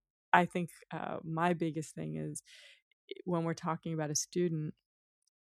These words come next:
especially one with special needs, we really do have a team. It's not just, <laughs> it's not just the parents. It's not just the teacher, my teachers,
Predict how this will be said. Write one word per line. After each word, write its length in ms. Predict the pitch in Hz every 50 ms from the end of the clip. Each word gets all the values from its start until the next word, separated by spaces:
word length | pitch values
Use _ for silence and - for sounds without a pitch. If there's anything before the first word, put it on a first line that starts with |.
| _ - - 175
especially 340 | 170 - - 196 208 - 202
one 180 | 180 175 165 165
with 100 | 165 160
special 340 | - - 175 165 - - 170
needs, 260 | 180 202 190 160 156
we 160 | 175 208 220
really 300 | 214 208 214 226 208 185
do 180 | 160 185 202 214
have 180 | 208 165 147 147
a 40 |
team. 400 | - - - 180 - - - 156 156 -
It's 180 | 175 - -
not 200 | - 185 190 196
just, 400 | - - 208 196 - - - - - - -
<laughs> 160 | _ _ -
it's 220 | 220 208 208 - -
not 220 | 180 - 185 170
just 240 | - 202 190 180 -
the 100 | 185 180
parents. 580 | - 185 165 160 160 160 165 160 160 160 -
It's 160 | 175 165 - -
not 180 | 165 160 156
just 300 | - - 170 165 - _
the 80 | - 170
teacher, 440 | - - 175 165 - - 170 160 -
my 140 | 156 156 156 _ _ _ _ - - -
teachers, 680 | - - 202 - - - 175 175 170 170 170 175 175 -